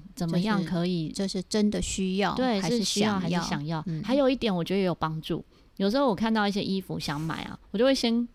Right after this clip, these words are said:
Speaker 1: 给我妈妈看，因为像现在很少在路上逛街，但可能会在网络上面看，然后看到之后就给我妈看，“妈妈，你觉得这怎么样？” <laughs> “觉得那怎么样？”或是问我老公，“觉得这怎么样？”有时候这样子呢，就会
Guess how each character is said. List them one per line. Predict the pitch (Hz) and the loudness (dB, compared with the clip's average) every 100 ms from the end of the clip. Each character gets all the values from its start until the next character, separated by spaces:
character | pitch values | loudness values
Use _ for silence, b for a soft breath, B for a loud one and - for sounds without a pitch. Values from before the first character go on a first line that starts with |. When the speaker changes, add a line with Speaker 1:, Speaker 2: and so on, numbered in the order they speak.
| - | -6
Speaker 1:
给 | 190 | -2
我 | |
妈 | 165 160 | -2 -2
妈 | 160 | -4
看， | 175 - - | -4 -8 -6
因 | 202 | -4
为 | 214 | -2
像 | 220 214 | -2 -2
现 | 208 | 0
在 | 190 190 - | 0 -2 -6
很 | - 196 | -4 -2
少 | 180 | -2
在 | 165 180 | 0 0
路 | 175 | 0
上 | 175 170 165 | -2 -4 -4
逛 | 165 151 | -4 -6
街， | - 143 135 B B B B B - | -8 -8 -10 B B B B B -4
但 | 208 | -2
可 | 190 160 | 0 0
能 | 147 | -2
会 | 180 | -2
在 | 160 175 160 | -2 -2 -2
网 | 143 151 | -4 -4
络 | 180 | -2
上 | 185 170 | -2 -2
面 | 165 | -4
看， | 151 165 - b b b | -4 -6 -8 b b b
然 | 175 | -4
后 | 185 | -2
看 | 202 | 0
到 | 190 | 0
之 | 180 | 2
后 | 185 | 0
就 | 185 | 0
给 | 180 | -2
我 | |
妈 | 156 156 | -2 -4
看 | 170 | -4
，“妈 | 165 | -2
妈， | 214 | 0
你 | 254 | 0
觉 | 175 | -2
得 | 170 | -4
这 | 190 | -4
怎 | 151 135 | -6 -8
么 | 147 | -4
样？” | 160 151 160 | -6 -6 -10
<laughs> | 175 190 165 | -4 -2 -2
“觉 | 196 | 0
得 | 190 | 2
那 | 214 | 2
怎 | 190 156 | 0 -4
么 | 160 | -4
样？” | 165 156 B B B B B | -4 -4 B B B B B
或 | - | 0
是 | 226 220 - - | 2 0 -2 0
问 | 214 | 4
我 | 180 | 4
老 | 165 147 | 2 0
公 | 170 175 | 0 2
，“觉 | 185 | 2
得 | 202 | 4
这 | 214 | 2
怎 | 170 | 0
么 | 151 | 0
样？” | 170 156 - b b | 0 -2 -6 b b
有 | 190 202 | 2 4
时 | |
候 | 302 | 4
这 | 247 | 4
样 | 254 | 2
子 | 190 175 | 2 0
呢， | 165 170 | 2 2
就 | 220 | 4
会 | 226 214 180 | 4 4 0